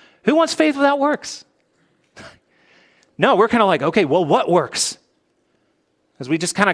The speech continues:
keep asking that, "What, what, what must I do to be saved?"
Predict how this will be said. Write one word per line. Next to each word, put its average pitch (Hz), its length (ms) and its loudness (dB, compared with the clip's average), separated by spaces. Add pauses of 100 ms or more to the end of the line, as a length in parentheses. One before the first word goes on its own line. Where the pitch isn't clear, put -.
(140)
keep - 260 -2
asking 202 360 0
that, 196 280 0
"What, 175 300 0
what, 202 340 -2
what 247 120 2
must 247 180 0
I 247 100 4
do 220 380 0
to - 160 -2
be 226 220 -2
saved?" - 420 -8